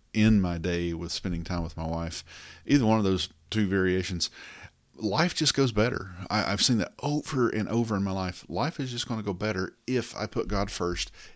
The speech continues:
if I take time to spend with Him in His Word, s-, take time to spend with Him, you know, really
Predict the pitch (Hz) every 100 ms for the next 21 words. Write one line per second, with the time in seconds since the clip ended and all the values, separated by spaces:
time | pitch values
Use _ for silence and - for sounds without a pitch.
0 | - 101 113 107 107 - 107 95 - -
1 | 110 104 98 - 87 87 87 - 117 113
2 | 98 95 92 90 - - - - - -
3 | - 107 107 92 - - 110 104 - 101
4 | 95 87 - - _ _ _ _ _ _
5 | - - 101 90 90 90 101 104 95